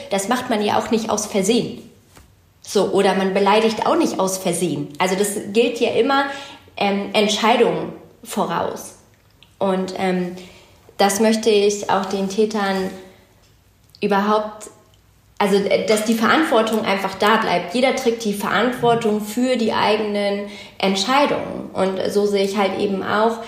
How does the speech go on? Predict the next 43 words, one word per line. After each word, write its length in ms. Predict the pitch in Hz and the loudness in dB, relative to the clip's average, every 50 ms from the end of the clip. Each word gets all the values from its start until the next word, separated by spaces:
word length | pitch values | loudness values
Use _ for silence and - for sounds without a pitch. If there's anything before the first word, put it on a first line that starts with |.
| - - - - - - - - - 196 | -14 -16 -20 -20 -20 -20 -16 -8 -4 -2
ähm, 280 | 196 185 180 185 185 185 | -2 0 -2 -2 -4 -6
wir 340 | 202 196 214 233 254 - | -4 0 2 2 4 4
als 180 | - 185 185 - | 2 0 0 -2
Frau 380 | - - - 254 233 214 226 226 | -4 -4 0 2 4 4 4 2
können 240 | - 233 220 208 | 2 0 0 0
ja 220 | 214 208 - 233 294 | 0 2 2 2 0
auch 60 | - - | 0 0
die 80 | - 240 | -2 -2
Entscheidung 520 | - 190 202 - - 190 185 185 185 185 | -2 0 -2 -2 0 0 0 0 0 -2
treffen, 340 | - - 190 185 - - 220 | -4 -4 -6 -6 -4 -2 -2
"Oh 160 | 226 220 214 | 0 0 0
Gott, 300 | 208 - 208 208 208 208 | 2 2 2 2 2 0
prügeln 400 | - - 247 233 240 240 226 208 | -4 -2 0 2 4 4 4 4
wir 80 | 196 196 | 2 2
jetzt 220 | 190 185 190 190 | 0 0 -2 -2
unseren 300 | 185 170 170 180 175 175 | -6 -8 -6 -6 -4 -4
Mann 220 | 175 180 180 180 170 | -2 -2 -2 -2 -2
oder 160 | 165 165 165 | -2 -2 -2
nicht?" 420 | 175 196 196 - 196 - - - - - - - - - _ - | 0 0 0 0 -2 -6 -12 -14 -16 -20 -20 -20 -20 -18 _ -2
Und 280 | 185 190 185 185 185 | 0 0 0 0 0
wir 300 | 190 208 220 220 202 190 196 | 0 2 4 4 4 4 2
treffen 400 | - - 214 202 208 202 196 202 | 0 0 -2 -2 -2 -2 -2 0
halt 200 | 202 180 180 - | 0 -2 -2 -2
die 80 | 180 | -4
Entscheidung, 440 | - 180 175 - - 190 175 165 156 160 | -4 -2 -2 -2 0 0 0 0 -2 -2
"Nein, 460 | - 180 196 247 302 247 175 160 160 160 | 0 2 2 2 2 2 2 0 0 0
also 200 | 170 160 165 156 - - - - - | -2 -2 -2 -2 -4 -6 -14 -8 -4
was 180 | 185 185 - | -4 -4 0
soll 140 | - 190 226 | 0 0 2
denn 120 | 233 214 180 | 2 0 0
so 80 | 180 | -2
ein 100 | 175 180 | -2 -2
Blödsinn?" 560 | 170 202 226 - - - - - - - - - - - - _ _ - - - _ _ _ _ _ _ _ _ _ _ _ - - - _ _ - | 0 2 2 2 2 -2 -6 -8 -8 -8 -12 -14 -16 -20 -20 _ _ -20 -20 -20 _ _ _ _ _ _ _ _ _ _ _ -20 -20 -20 _ _ -8
Ähm, 580 | - 190 185 180 175 175 180 180 175 175 - - - - - | -4 -4 -2 -2 -2 -4 -6 -6 -8 -10 -12 -14 -14 -12 -4
aber 320 | - - 208 247 240 226 - | 2 4 4 6 6 4 4
ich 340 | 311 311 - - - - | 2 2 2 -4 -6 -4
persönlich 400 | - 254 226 220 233 269 277 - | 0 2 4 6 6 4 2 0
bin 100 | - 214 | 0 -2
der 100 | 202 196 | -2 0
Meinung, 260 | 196 190 190 185 180 185 | 0 0 0 0 0 -2
dass 160 | 185 180 - | -4 -6 -6
es 220 | 175 - - - - - - - - | -8 -10 -12 -16 -20 -20 -20 -18 -8
jeder 480 | - 170 180 180 185 185 196 233 285 339 | -4 -2 0 0 2 2 2 2 0 -2